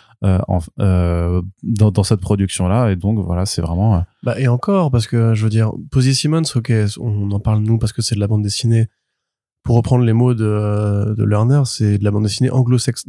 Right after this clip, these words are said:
Speaker 2: anglo-saxonne, plus que du comics, en l'occurrence.
Speaker 1: C'est du comics britannique, euh,
Speaker 2: C'est
Speaker 1: voilà.
Speaker 2: du comics britannique au sens où les Britanniques disent comics au lieu de dire bande dessinée.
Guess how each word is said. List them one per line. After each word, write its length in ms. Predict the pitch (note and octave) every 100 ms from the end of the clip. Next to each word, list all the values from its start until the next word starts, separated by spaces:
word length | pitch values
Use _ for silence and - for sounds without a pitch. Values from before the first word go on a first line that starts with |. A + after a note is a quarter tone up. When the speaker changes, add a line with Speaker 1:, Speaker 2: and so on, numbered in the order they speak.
| C#3
Speaker 2:
anglo-saxonne, 720 | B2+ B2+ A#2+ A2+ - G#2 G2
plus 160 | -
que 100 | -
du 140 | G2+ G2
comics, 320 | - G#2 F#2+ -
en 60 |
l'occurrence. 420 | G#2 G2+ G2+ G2 - _ -
Speaker 1:
C'est 100 | -
du 100 | -
comics 260 | G#2+ G2+ G#2
britannique, 540 | - G2+ G2 F#2 E2+ -
euh, 40 |
Speaker 2:
C'est 320 | G2 F#2 F2+
Speaker 1:
voilà. 20 |
Speaker 2:
du 160 | C3 C#3+
comics 300 | - C#3 C3
britannique 440 | C3 B2 C3+ D#3
au 60 | B2+
sens 260 | - C#3 -
où 60 |
les 80 | A2+
Britanniques 420 | A2 G#2+ A#2 C3+
disent 200 | A#2 A#2+
comics 340 | - G#2+ B2+ -
au 60 |
lieu 100 | G2+
de 40 | G2+
dire 140 | A2
bande 200 | G#2+ A2
dessinée. 400 | G#2+ G#2 G#2+ G2